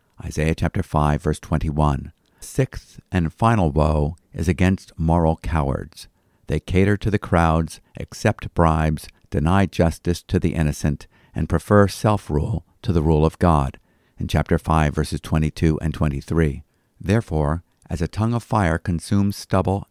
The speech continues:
and dry grass collapses into the flame, so their root will become like rot, and their blossom blow away as dust. For they have rejected the law of the Lord of hosts, and despised the word of the Holy One of Israel.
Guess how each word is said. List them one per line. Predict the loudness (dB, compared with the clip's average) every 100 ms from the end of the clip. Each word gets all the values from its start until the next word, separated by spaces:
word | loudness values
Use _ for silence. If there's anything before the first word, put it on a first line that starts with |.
| -6
and | -4
dry | 0 2 2
grass | 0 0 0 -4
collapses | -8 -2 -2 -2 -4 -6 -4
into | -4 -4
the | -4
flame, | -4 -2 0 0 -4 -8 _ _ _
so | 0 2
their | 4 2
root | 4 2 2
will | -2
become | -2 -4 -2 -2
like | 0 -2 -2
rot, | -2 -2 -4 -10 _ _
and | -2 -2
their | 0
blossom | 0 0 -2 -4 -4 -6
blow | -2 2 2
away | 0 0 -2 -2
as | -6 -6
dust. | -6 -6 -6 -14 -20 -20 _ _ _
For | 0
they | 2 2
have | 2 0
rejected | 0 -2 0 -4 0
the | 0
law | 2 2 0
of | -4
the | -4
Lord | 0 0 0
of | -2
hosts, | -2 -2 -4 -18 -20 _ -6
and | -4
despised | -2 -4 0 2 2 0 -2
the | -2
word | 2 2 2 2
of | -2 -4
the | -2
Holy | 0 0 0
One | 0 -2 -2
of | -6 -4
Israel. | -4 -2 -2 -4 -8 -12